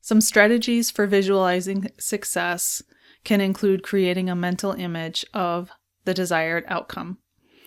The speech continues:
focusing on the emotions that are associated with it, and incorporating your senses, your sight, what you actually see,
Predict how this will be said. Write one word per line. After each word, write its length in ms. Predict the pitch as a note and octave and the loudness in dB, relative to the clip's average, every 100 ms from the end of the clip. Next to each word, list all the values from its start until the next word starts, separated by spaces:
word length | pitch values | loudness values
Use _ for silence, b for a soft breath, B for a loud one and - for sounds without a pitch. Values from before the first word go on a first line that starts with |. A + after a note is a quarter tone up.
| B B B | B B B
focusing 480 | - G#3 A3 A3 G3+ | 2 4 4 2 2
on 140 | F#3+ | 2
the 120 | F#3+ | 2
emotions 920 | F#3 F3+ F3+ F#3 - E3+ - F3 - - | 2 0 0 0 0 -4 -6 -8 -6 -2
that 140 | F#3 | 0
are 140 | F3+ F3+ | 2 0
associated 760 | - F#3 F3 F#3 E3 D#3+ D#3+ | 0 -2 -2 -4 -4 -4 -4
with 220 | E3 D#3+ | -6 -6
it, 240 | E3+ F2+ - _ _ _ | -6 -8 -10 _ _ _
and 220 | G#3+ F#3 F3 | -4 -2 -2
incorporating 1080 | F#3+ - G3 G3 G3 F#3+ F#3 F3+ F#3 F3+ | -4 0 0 0 0 0 0 -2 -4 -4
your 160 | F3+ F3 | -6 -6
senses, 880 | - F3+ F3 - E3+ G#3 - - - _ | -4 -4 -4 -6 -8 -8 -10 -12 -16 _
your 160 | F#3 F#3 | -4 -4
sight, 600 | - F3+ E3+ F#3+ - - _ _ _ _ _ - | -2 0 0 -2 -8 -20 _ _ _ _ _ -4
what 300 | F3+ - F#3+ | -2 -2 -6
you 80 | E3+ | -6
actually 380 | E3 - F3 E3+ | -6 -8 -8 -8
see, 540 | - F3+ F3 F3+ | -6 -6 -6 -6